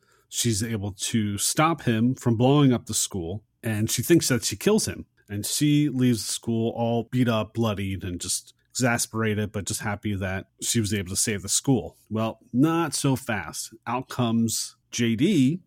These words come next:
with the bomb now strapped to him.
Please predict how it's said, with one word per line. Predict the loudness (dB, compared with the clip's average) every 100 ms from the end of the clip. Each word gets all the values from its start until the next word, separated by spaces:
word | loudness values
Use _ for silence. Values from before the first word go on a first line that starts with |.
| _ -2
with | 2 2 2
the | -4 -2 0
bomb | 4 4 6 4
now | 2 -2
strapped | -4 -6 -4 0 0 0 -6
to | -4
him. | 0 0 -2